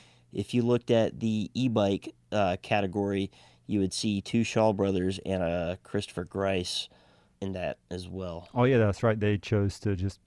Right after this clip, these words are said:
Speaker 2: play around on their e-bikes and have a good time. 'Cause bikes are fun.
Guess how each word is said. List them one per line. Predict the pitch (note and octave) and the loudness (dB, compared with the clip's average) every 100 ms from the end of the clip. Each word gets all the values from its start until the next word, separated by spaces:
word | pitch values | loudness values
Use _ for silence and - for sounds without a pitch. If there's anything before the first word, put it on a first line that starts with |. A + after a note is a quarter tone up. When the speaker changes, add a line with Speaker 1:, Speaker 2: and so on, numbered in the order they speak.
| - | 0
Speaker 2:
play | A#2 | 4
around | G#2 G#2 | 4 4
on | G2 | 4
their | F#2 | 2
e-bikes | G#2 F#2+ G2 | 0 0 0
and | G2+ | 0
have | G2 F#2 | 0 0
a | |
good | F#2 | -2
time. | A2 A2 E2+ - _ - | 0 0 0 -6 _ -6
'Cause | C#3 | 0
bikes | E3 D#3+ - | 4 4 2
are | D#3 | 0
fun. | F3 F3 A#2 | 4 6 4